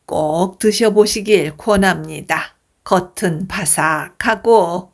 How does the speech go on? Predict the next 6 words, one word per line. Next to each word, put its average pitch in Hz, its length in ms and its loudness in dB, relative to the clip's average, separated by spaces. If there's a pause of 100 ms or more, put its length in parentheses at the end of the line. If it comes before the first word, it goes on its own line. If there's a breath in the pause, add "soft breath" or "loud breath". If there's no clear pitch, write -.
(1700)
속은 247 720 0
쫀득하니 151 1600 0 (2000)
간은 233 560 0
적당히 147 1200 -4 (200)
정말 147 720 0
맛있어요. 220 1200 0